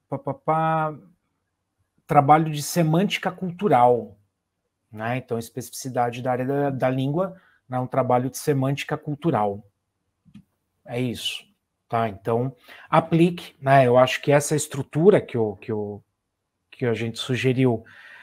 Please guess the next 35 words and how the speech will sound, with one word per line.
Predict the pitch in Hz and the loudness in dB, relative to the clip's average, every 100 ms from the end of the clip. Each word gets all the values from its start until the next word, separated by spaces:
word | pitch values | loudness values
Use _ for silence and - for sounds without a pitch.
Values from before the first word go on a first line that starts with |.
| - _ | -20 _
é, | 131 131 127 127 - _ | 0 2 2 -2 -8 _
é | 147 | 2
uma | 165 | 2
estrutura | 165 165 - 139 | 0 -4 -2 -2
interessante. | 135 151 170 - 170 - - | 2 2 2 2 2 2 0
Claro | 147 147 | 0 0
que | 143 | -2
seria | - 139 139 117 - _ _ - | -4 0 2 2 -4 _ _ -12
importante | 135 143 - 143 123 | -4 -2 0 -4 -4
você | 123 - | -8 -8
conversar | 131 127 120 123 | -4 -4 -4 -6
com | - | -6
o | |
seu | 135 | -4
orientador | 127 123 131 131 131 175 | -4 -2 -2 0 0 0
pra | 156 113 | -2 -4
ver | 113 | -4
se, | 110 - 117 104 - _ _ _ - | -6 -8 -10 -10 -14 _ _ _ -10
se | - | -4
ele | 117 113 | -4 -2
concorda, | 135 131 131 139 170 | -4 2 6 6 6
mas | 123 113 107 - - - | -2 -4 -6 -10 -14 -4
eu | 139 | 0
acho | 139 - | 0 0
que | 156 | -4
aqui | 147 139 139 | -4 -4 -4
já | 139 | -2
dá | 147 160 | 0 2
um | 175 | 4
norte | 143 135 127 - - | 4 4 2 -6 -4
da | 135 | -4
estrutura | 135 - 151 - 139 139 | -4 -6 -10 -2 0 0
do | - | 0
seu | - | -8
trabalho | 127 160 139 135 139 | -2 0 4 4 4